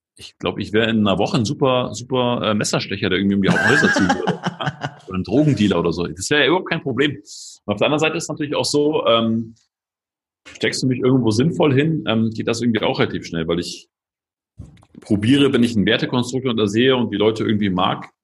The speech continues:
zu probieren, was, was machen die genau. Ähm, und das ist so eine Strategie von uns, die wir eigentlich auch als Unternehmen immer anwenden und uns halt angucken, welche Unternehmen finden wir inspirierend, wo stecken Werte dahinter, wo kommen wir voran, ähm, und dann möglichst schnell,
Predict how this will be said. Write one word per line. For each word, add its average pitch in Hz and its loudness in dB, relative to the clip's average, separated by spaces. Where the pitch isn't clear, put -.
zu - -18
probieren, 113 0
was, - -8
was - -6
machen - -2
die 135 -2
genau. 123 0
Ähm, 90 0
und 85 -2
das 98 2
ist - -2
so 117 2
eine 110 4
Strategie 107 0
von 117 -2
uns, 110 -2
die 110 -2
wir 104 4
eigentlich 98 -2
auch 95 0
als 90 -2
Unternehmen 98 2
immer 95 2
anwenden 92 0
und 92 0
uns - -6
halt 92 -2
angucken, 101 -2
welche 113 2
Unternehmen 104 2
finden 107 -6
wir 85 2
inspirierend, 123 0
wo 101 -2
stecken 104 -2
Werte 123 2
dahinter, 117 4
wo 107 -2
kommen 98 -2
wir 90 -6
voran, 92 -2
ähm, 92 0
und 95 0
dann 92 4
möglichst 101 0
schnell, 101 2